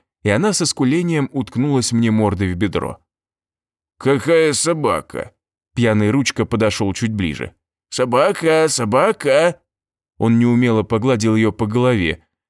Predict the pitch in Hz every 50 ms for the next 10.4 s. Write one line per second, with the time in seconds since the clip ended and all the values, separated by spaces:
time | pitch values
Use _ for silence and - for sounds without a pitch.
0 | _ _ - 110 131 131 120 104 104 113 110 107 - - 131 120 110 117 113 95
1 | 98 101 - - - 143 165 180 196 190 - - _ _ _ - - 143 190 208
2 | 175 190 208 185 190 202 214 214 - - - 90 80 78 80 78 76 - _ _
3 | _ _ _ - - - 110 110 135 170 185 185 180 175 170 160 165 - - 175
4 | 175 156 170 151 - - 151 165 170 170 170 - - - - 85 71 - - -
5 | _ _ _ _ _ _ - 131 139 190 214 202 190 170 - - 170 156 - -
6 | 208 202 - - - 104 95 90 85 90 98 98 101 110 156 180 - - 92 82
7 | - - - - - - 101 95 110 120 - - 73 67 62 - - - _ _
8 | _ _ _ _ _ _ - 101 107 135 151 165 220 214 175 160 180 202 180 -
9 | - - - 185 - - 180 185 175 190 190 165 113 - - 110 98 95 90 -
10 | - 104 101 101 107 104 95